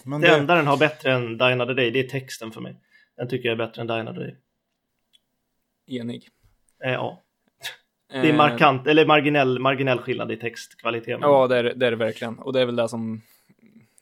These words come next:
Speaker 3: egentligen kan göra att den här hamnar över. För annars,
Speaker 2: Ja, men det,
Speaker 3: ja.
Speaker 2: det är inget Analyze This Sigmund Freud i alla fall.
Speaker 3: Nej, <laughs> exakt.
Speaker 2: Aj, aj, aj.
Speaker 3: Men, eh, på tal om text, förtext.
Speaker 2: Ja, det, man saknar Kleinman, det gör jag i alla fall.
Speaker 1: Det gör inte jag. Säg bara det.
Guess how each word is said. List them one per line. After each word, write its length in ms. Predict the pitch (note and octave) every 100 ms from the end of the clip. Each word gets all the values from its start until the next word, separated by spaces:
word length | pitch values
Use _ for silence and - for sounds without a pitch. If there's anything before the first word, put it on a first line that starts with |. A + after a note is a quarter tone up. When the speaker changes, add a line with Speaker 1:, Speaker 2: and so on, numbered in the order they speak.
| _
Speaker 3:
egentligen 440 | - B2 A#2+ A#2+ A#2+
kan 80 | A#2+
göra 120 | A2+
att 60 |
den 100 | A#2 A2+
här 60 |
hamnar 420 | B2 A#2 A#2 B2
över. 380 | - A#2+ A#2 A#2+ -
För 80 | B2
annars, 180 | A#2 A2+ -
Speaker 2:
Ja, 60 |
men 120 | B2+ B2+
det, 60 | -
Speaker 3:
ja. 120 | - _ -
Speaker 2:
det 60 |
är 40 | C#3+
inget 260 | C#3+ C#3
Analyze 460 | C#3+ C#3 C3+ C3 C3
This 300 | C3+ - -
Sigmund 460 | - C#3 C3 B2 B2
Freud 300 | C3+ B2 A#2
i 20 |
alla 180 | A#2 A#2+
fall. 240 | - F#3 F3+
Speaker 3:
Nej, 320 | F#3 D#3+ C#3+ F3+ F#3 - D#3
<laughs> 420 | D3 - - - -
exakt. 340 | - B2+ - - - -
Speaker 2:
Aj, 240 | - C3 B2
aj, 80 |
aj. 80 | -
Speaker 3:
Men, 240 | D3 D#3 D3+
eh, 180 | D3
på 140 | D3 _
tal 220 | E3+ D#3
om 80 | C#3
text, 300 | A#2+ - -
förtext. 460 | C#3+ C3 G#2+ - - _ _ _ _ _ - -
Speaker 2:
Ja, 160 | - C3
det, 100 | C3+ - D3+
man 120 | C#3+
saknar 380 | F3+ D3+ - F3
Kleinman, 420 | B2+ B2+ B2 B2+
det 80 | D#3
gör 120 | D#3+
jag 100 | C#3+
i 40 | C3
alla 100 | B2
fall. 140 | C3 B2+ _ _ _ _
Speaker 1:
Det 60 | F3+
gör 200 | F#3+ F3+
inte 220 | F3+ -
jag. 420 | D3+ D3 D3 C#3 A#2+ _ _ _ _ _ _ _ _
Säg 180 | - E3
bara 140 | D#3
det. 140 | B2